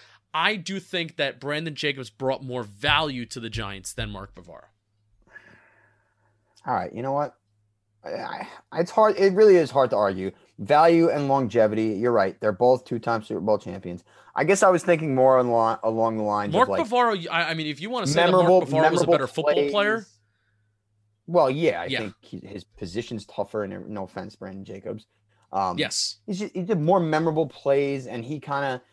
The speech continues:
Speaker 2: he was part of the Giants era that brought the Giants back, if that makes sense.
Speaker 1: Yeah.
Speaker 2: So, you know,
Speaker 1: Brandon
Speaker 2: those are
Speaker 1: Jacobs is part of the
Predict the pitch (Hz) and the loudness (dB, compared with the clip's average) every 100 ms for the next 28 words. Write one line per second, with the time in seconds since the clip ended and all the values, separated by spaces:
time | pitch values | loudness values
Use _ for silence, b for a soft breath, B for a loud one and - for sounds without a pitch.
0 | _ _ - 160 143 - - 165 - 147 | _ _ -10 -6 -6 -8 -2 0 0 -4
1 | 123 120 139 139 123 - 131 120 113 95 | -8 -4 -4 -4 -6 -2 0 2 0 -2
2 | 104 120 117 - 113 104 120 113 101 - | 0 2 2 -2 -12 -6 -4 -4 -4 -6
3 | 98 - - 92 120 101 101 87 - 156 | -6 -8 -18 -8 -6 -6 -8 -14 -8 -4
4 | 143 _ - 110 95 90 90 _ _ _ | -6 _ -6 -2 0 0 -4 _ _ _
5 | _ _ _ _ - 113 95 - 151 143 | _ _ _ _ -10 -10 -10 -4 0 2
6 | 147 135 127 170 156 143 - 156 151 151 | 2 2 2 -2 -8 -10 -4 -4 -2 -8
7 | 123 139 139 135 | -8 -6 -4 -4